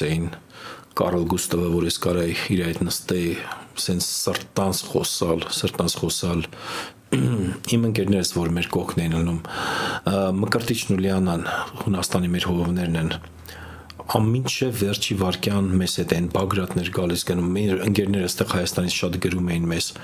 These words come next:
բայց Մկրտիչ Նուլիանայի հետ, Մկրտիչ հետ ավելի շատ էր, շատ կիսվում էի, իրանք ոնց որ այդ օրը հույսի մարդիկ էին, Լեոնիդ եկավ Մալկոն,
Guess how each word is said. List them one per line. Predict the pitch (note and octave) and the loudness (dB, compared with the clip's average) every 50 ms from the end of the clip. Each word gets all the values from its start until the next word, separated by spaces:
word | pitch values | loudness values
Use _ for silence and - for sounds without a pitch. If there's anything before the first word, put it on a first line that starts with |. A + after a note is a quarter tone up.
| - - - - - - - - - - - | -8 -8 -6 -4 -4 -4 -4 -4 -6 -4 0
բայց | B2 G#2+ G#2+ A2+ A2 | 2 4 4 4 2
Մկրտիչ | G#2+ G#2 G#2+ - B2 A2+ - B2+ A2+ | 2 0 2 2 0 2 2 0 0
Նուլիանայի | - - G#2+ G2+ G2 G#2 G#2+ G#2+ G#2+ G#2+ G2+ | 2 2 2 2 4 4 4 4 4 4 2
հետ, | F#2 - | 2 2
Մկրտիչ | G2+ G#2+ A2 - A#2+ - A#2 G2 | 2 2 2 2 2 2 2 0
հետ | - - F#2 - F2 | 2 0 0 2 2
ավելի | D#2 D#2+ D#2+ E2 E2+ | 2 2 2 2 2
շատ | - - - E2+ - - | 0 0 0 -2 0 0
էր, | F#2+ F2+ | 0 0
շատ | - - A2 G2+ - - | 0 0 -2 -2 -2 -2
կիսվում | - F2 - - - G2+ F2 F2 E2+ | -2 -2 -2 0 0 0 2 2 2
էի, | E2+ E2+ F2 | 2 2 0
իրանք | G#2 G#2 G2 G2 G2 | 2 2 2 2 2
ոնց | G2+ - - | 2 2 0
որ | G#2+ G2+ | 0 0
այդ | F#2 - G#2 | 2 2 2
օրը | G2 F#2+ F#2 | 2 2 2
հույսի | G2 G2+ G2 - - - G#2 | 2 0 0 0 0 0 0
մարդիկ | F#2 F2 E2 - - - F#2+ - - | 0 0 0 -2 -2 -4 -4 0 0
էին, | E2+ E2+ E2 E2 D#2+ - | 0 2 2 0 0 0
Լեոնիդ | F2+ F#2 F#2+ G2+ G2+ F#2+ F2 - F2 | 0 0 2 2 2 2 2 2 0
եկավ | E2 E2 - F2 E2+ F2+ | 0 0 0 0 0 0
Մալկոն, | F2 F2 E2+ E2+ - - F2 F2 F2 | 0 0 0 -2 0 0 0 0 0